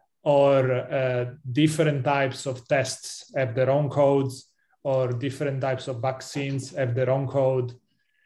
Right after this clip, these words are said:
So th-, there is this concept that you could use an official value set to expand these I Ds into more descriptive representations of the values.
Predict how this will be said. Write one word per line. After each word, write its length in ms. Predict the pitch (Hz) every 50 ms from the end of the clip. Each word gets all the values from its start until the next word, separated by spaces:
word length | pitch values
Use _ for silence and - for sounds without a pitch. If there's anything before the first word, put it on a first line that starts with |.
| _ _ _
So 280 | _ - - 156 143 131
th-, 160 | 131 147 127
there 140 | 120 156 156
is 140 | 165 160 -
this 160 | 156 143 -
concept 400 | - 170 160 156 151 156 143 127
that 140 | 143 139 135
you 180 | 139 139 135 -
could 280 | - 160 156 156 143 123
use 480 | 143 143 143 143 139 127 120 - - - _ _ _ _ _ -
an 100 | 139 139
official 440 | 139 123 - 151 151 151 151 139 131
value 400 | 120 117 139 143 143 139 135 127
set 420 | - - 143 135 123 120 - - - _ _
to 100 | - 143
expand 760 | 135 120 117 - - - - - 147 139 131 131 127 127 123 117 - -
these 240 | 131 131 123 123
I 240 | - 160 143 135 147
Ds 520 | 139 120 131 131 127 123 117 - - _ _ _ _ _ -
into 300 | 139 135 127 120 139 127
more 300 | 127 139 143 143 127 120
descriptive 640 | 127 123 - - 151 131 120 - - 127 123 131 120
representations 800 | 127 123 135 131 120 139 127 123 127 123 123 - 135 123 120
of 140 | 127 120 113
the 80 | 117 117
values. 600 | 120 117 113 113 113 113 117 - - - -